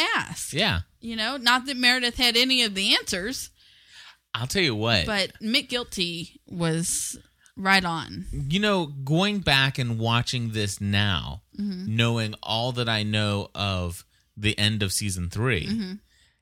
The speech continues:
Speaker 2: and actually all of season one and season, knowing everything I know up to this point, I completely agree. Finn was the right guy.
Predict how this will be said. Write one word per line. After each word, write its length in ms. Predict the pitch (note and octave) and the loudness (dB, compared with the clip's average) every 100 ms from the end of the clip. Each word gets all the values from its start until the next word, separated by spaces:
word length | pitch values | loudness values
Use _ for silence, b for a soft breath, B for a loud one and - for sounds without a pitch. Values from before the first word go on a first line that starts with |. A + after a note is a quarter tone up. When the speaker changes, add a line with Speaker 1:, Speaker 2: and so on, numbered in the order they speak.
| _ - | _ 0
Speaker 2:
and 360 | G#2+ G#2 G2+ - | 2 2 -2 -2
actually 400 | G2+ G#2 A2 G2 | 0 0 0 -2
all 200 | - F#2+ F#2 | -2 -2 -2
of 60 | |
season 260 | - G2+ F2+ | -2 -2 -2
one 120 | F#2 | -2
and 60 | E2+ | -4
season, 280 | - F2 A2 | -6 -8 -4
knowing 360 | A#2 C#3+ C3 B2 | 0 2 4 4
everything 420 | C#3+ D#3 D#3+ C#3+ | 4 4 2 2
I 80 | B2 | 2
know 300 | B2+ B2+ E2 | 2 2 0
up 100 | - | -2
to 80 | A2 | -2
this 140 | G2 | -2
point, 380 | - D3 G#2+ - _ _ _ _ _ _ _ _ | -2 -4 -4 -6 _ _ _ _ _ _ _ _
I 280 | C3+ F#3+ D#3 _ - | 2 2 0 _ -4
completely 500 | D3 C#3+ F#3 E3 D3 | -2 0 -2 2 0
agree. 440 | B2 D#3 C3+ F2 | 0 -2 -2 -4
Finn 560 | A#2 - E3+ F#3+ A#2+ G#2 | -8 -2 0 0 0 -2
was 160 | G#2+ A#2 | -4 -2
the 100 | B2 | -2
right 220 | B2+ A2+ | -2 -4
guy. 420 | D3+ C#3 - | -4 -6 -10